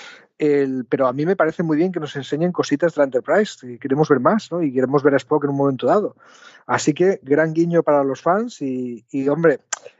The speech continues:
imagino que, que a una actriz del calibre de Rebecca Romijn no te la traes para, para hacer un cameo.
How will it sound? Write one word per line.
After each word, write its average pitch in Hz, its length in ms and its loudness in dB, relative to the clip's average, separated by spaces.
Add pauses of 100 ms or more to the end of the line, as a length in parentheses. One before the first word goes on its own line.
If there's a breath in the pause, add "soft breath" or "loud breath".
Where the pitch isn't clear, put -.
imagino 156 420 2
que, 143 460 0
que - 80 -2
a 156 40 2
una 170 100 2
actriz 170 180 0
del 160 100 2
calibre 151 280 2
de 143 80 0
Rebecca 143 260 0
Romijn 151 480 0
no 147 140 -4
te 143 80 0
la 139 100 4
traes 139 300 0
para, 120 420 -2
para 123 140 -2
hacer - 120 -8
un 123 80 -8
cameo. 117 300 -10